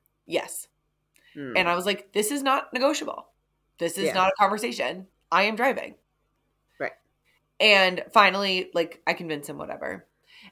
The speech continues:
Speaker 1: And then he, I would say,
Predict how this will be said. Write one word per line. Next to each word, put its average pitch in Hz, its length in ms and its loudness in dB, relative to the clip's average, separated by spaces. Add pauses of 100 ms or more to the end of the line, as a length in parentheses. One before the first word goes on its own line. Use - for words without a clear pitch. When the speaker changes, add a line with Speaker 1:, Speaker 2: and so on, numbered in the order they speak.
(120)
Speaker 1:
And 196 200 4
then 180 460 4 (1040)
he, 226 400 -4
I 208 100 10
would 311 180 0
say, 294 480 0